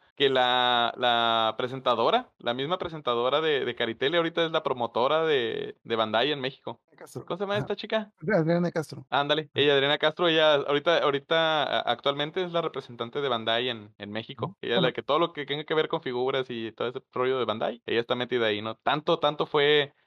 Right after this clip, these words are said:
Speaker 1: eh, eh, esta coalición, ¿no? Entre T V Azteca y, y, y Bandai y todo este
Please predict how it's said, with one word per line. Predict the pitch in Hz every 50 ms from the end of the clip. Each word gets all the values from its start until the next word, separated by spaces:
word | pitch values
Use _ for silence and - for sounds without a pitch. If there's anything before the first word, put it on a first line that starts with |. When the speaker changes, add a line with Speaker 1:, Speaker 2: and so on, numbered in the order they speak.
| _ _ -
Speaker 1:
eh, | - 117 113 - -
eh, | - 113 - -
esta | 131 127 123 _ - 151 151 147 151 147 139 -
coalición, | - 147 139 135 127 - - 139 135 135
¿no? | 131 131 135
Entre | 127 123 127 117
T | - 123
V | 127
Azteca | 127 - - 131 131 131 131
y, | 127
y, | 120 - 117 117 110 107 -
y | - 113
Bandai | 104 101 101 104 110 117 120 123 127
y | 117 110 107
todo | 110 117 110 113 117
este | 117 - - 131